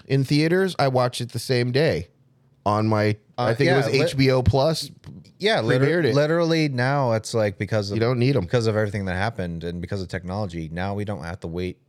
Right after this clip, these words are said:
Speaker 2: for the movie to, to come home. We
Speaker 1: Right.
Speaker 2: could literally
Speaker 1: Get it
Speaker 2: watch
Speaker 1: immediately.
Speaker 2: immediately when it drops, i-,
Speaker 1: Yeah.
Speaker 2: if they allow it,
Speaker 1: So.
Speaker 2: obviously. But, um, but yeah, no, we're in, we're in a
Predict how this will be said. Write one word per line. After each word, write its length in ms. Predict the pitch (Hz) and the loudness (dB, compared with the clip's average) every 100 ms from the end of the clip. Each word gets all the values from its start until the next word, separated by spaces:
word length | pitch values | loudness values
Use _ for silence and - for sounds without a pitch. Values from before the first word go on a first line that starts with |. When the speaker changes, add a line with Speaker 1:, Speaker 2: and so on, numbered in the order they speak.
| _ | _
Speaker 2:
for 460 | - 90 87 85 82 | -6 -4 -4 -6 -10
the 80 | 92 | -8
movie 500 | 85 87 80 80 - 92 | -6 -6 -8 -10 -10 -14
to, 180 | 98 90 | -12 -12
to 260 | 87 101 90 | -10 -8 -8
come 340 | 95 87 80 | -8 -8 -8
home. 540 | 82 98 71 76 85 64 | -6 -6 -6 -12 -14 -8
We 120 | 95 | -4
Speaker 1:
Right. 120 | 87 | -4
Speaker 2:
could 100 | 92 | -4
literally 380 | 95 95 90 87 | -6 -6 -6 -2
Speaker 1:
Get 180 | 104 107 | 0 2
it 80 | 101 | 2
Speaker 2:
watch 120 | 95 | 2
Speaker 1:
immediately. 460 | 110 95 85 85 87 | 2 2 -2 -6 -8
Speaker 2:
immediately 680 | 113 113 127 135 127 117 107 | -6 -2 0 0 0 0 -2
when 180 | 95 95 | -2 -2
it 220 | 90 82 | -4 -6
drops, 460 | 95 92 80 - - | -2 0 -2 -4 -4
i-, 40 | 117 | -2
Speaker 1:
Yeah. 140 | 85 | 0
Speaker 2:
if 200 | 113 107 | 0 0
they 140 | 104 90 | 0 0
allow 320 | 76 71 73 | 0 -4 -6
it, 120 | - - | -8 -12
Speaker 1:
So. 40 | - | -8
Speaker 2:
obviously. 540 | 73 73 76 69 71 | -6 -4 -6 -6 -8
But, 340 | 76 82 78 - - - - - | -6 -6 -6 -10 -20 -20 -20 -6
um, 520 | 90 87 82 80 80 - - | -2 -2 -2 -6 -8 -14 -4
but 100 | 143 | 0
yeah, 140 | 160 | 0
no, 220 | 143 151 117 | 0 0 0
we're 320 | 131 147 143 | 2 2 0
in, 160 | - | -4
we're 160 | 120 143 | -2 0
in 100 | 147 | 0
a 300 | 117 110 | -2 -2